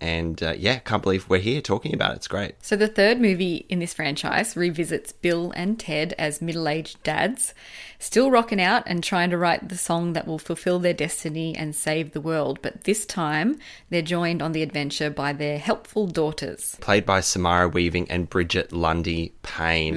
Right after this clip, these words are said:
Speaker 2: Mm-hmm.
Speaker 1: which is a nice little addition, I think, complementing the Bill and Ted sort of tone of the movie.
Speaker 2: Yeah.
Speaker 1: It was directed by Dean Parisot, who has also directed Galaxy Quest, which is one of those favourite movies that I watched
Speaker 2: Mm.
Speaker 1: growing up in the early noughties,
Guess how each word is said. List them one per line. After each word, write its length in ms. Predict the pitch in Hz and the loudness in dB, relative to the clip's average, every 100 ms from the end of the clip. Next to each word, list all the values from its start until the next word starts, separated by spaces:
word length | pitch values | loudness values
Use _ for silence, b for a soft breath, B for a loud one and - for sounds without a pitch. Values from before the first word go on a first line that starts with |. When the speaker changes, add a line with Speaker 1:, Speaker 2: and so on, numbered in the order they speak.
| 165 | -2
Speaker 2:
Mm-hmm. 200 | 165 156 | -4 -2
Speaker 1:
which 120 | 95 | -2
is 80 | 92 | 2
a 60 | |
nice 280 | 98 92 92 | 4 6 4
little 180 | 95 82 | 2 2
addition, 440 | 80 - 87 92 82 | 2 2 2 2 2
I 140 | 82 | 0
think, 280 | 85 87 80 | 0 0 -2
complementing 720 | - 87 85 82 80 - 85 | -2 -2 0 0 0 0 -2
the 80 | 80 | -2
Bill 240 | 78 82 | 0 0
and 120 | 80 78 | 0 -2
Ted 320 | - 80 78 | -2 -2 -2
sort 220 | - 82 | -4 -2
of 240 | 78 - - B B B - - | -2 -6 -16 B B B -14 -8
tone 500 | - 104 90 82 82 | -2 2 4 4 2
of 200 | 80 76 | -2 -2
the 60 | |
movie. 400 | 82 82 87 87 | 0 2 2 2
Speaker 2:
Yeah. 220 | 80 139 82 - B B B _ - | 2 0 -4 -12 B B B _ 0
Speaker 1:
It 80 | 120 | 2
was 160 | 113 | 4
directed 400 | - 107 101 127 | 4 4 4 2
by 200 | 117 101 92 | 4 4 4
Dean 540 | - 90 90 90 87 - | 4 4 6 4 0 -4
Parisot, 720 | - - 87 98 - 123 175 - | -6 0 2 2 4 4 4 0
who 400 | 107 92 87 82 | 2 4 4 2
has 300 | - 92 - | 0 -2 0
also 280 | - 113 143 | 0 0 2
directed 440 | 110 104 - 80 | 4 2 2 -2
Galaxy 380 | 78 80 95 - | 2 2 0 -4
Quest, 320 | - 127 127 | 0 0 2
which 180 | 98 - | 0 -2
is 140 | 92 - - | -2 -4 -4
one 160 | 98 | 0
of 120 | 117 120 | 0 6
those 260 | 101 87 | 6 4
favourite 540 | - - 80 80 80 80 | -2 0 0 0 -2 -2
movies 340 | 85 82 80 | 0 0 0
that 80 | 80 | 0
I 60 | 78 | 2
watched 340 | 92 85 80 | 2 2 0
Speaker 2:
Mm. 40 | 78 | 0
Speaker 1:
growing 300 | 80 80 80 | 0 2 2
up 280 | 78 82 | 0 0
in 140 | - 82 | -4 -4
the 80 | 76 | 0
early 260 | 82 82 | 0 0
noughties, 540 | 82 82 82 85 82 | 0 -2 -2 -2 -4